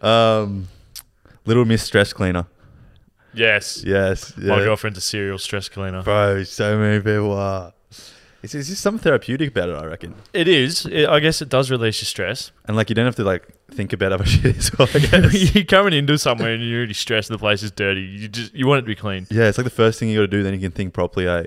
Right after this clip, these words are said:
Speaker 2: Yeah.
Speaker 1: Yeah.
Speaker 2: All right. Little Miss hears with the subtitles on.
Speaker 1: Hears with the subtitles on? What do you
Speaker 2: It's
Speaker 1: mean?
Speaker 2: like watching a movie,
Speaker 1: Yeah.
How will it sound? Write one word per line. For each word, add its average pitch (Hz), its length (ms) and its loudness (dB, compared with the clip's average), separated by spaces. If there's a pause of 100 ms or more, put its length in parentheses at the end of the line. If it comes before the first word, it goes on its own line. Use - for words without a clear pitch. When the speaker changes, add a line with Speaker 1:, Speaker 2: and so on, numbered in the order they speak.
(200)
Speaker 2:
Yeah. 95 240 -8 (260)
Speaker 1:
Yeah. 95 240 -6 (340)
Speaker 2:
All 104 80 -8
right. 92 180 -6 (220)
Little 131 260 0
Miss 127 240 -2
hears 123 420 0
with 117 100 -2
the 110 60 -2
subtitles 98 640 -2
on. 90 220 -8 (540)
Speaker 1:
Hears 120 440 -4
with 120 120 -8
the 117 60 -8
subtitles 104 540 -4
on? 92 240 -6 (200)
What 113 80 -4
do 117 40 0
you 113 60 -2
Speaker 2:
It's 120 80 2
Speaker 1:
mean? 107 100 2
Speaker 2:
like 90 60 -4
watching 117 220 -6
a 117 40 -4
movie, 101 460 -4 (120)
Speaker 1:
Yeah. 107 340 2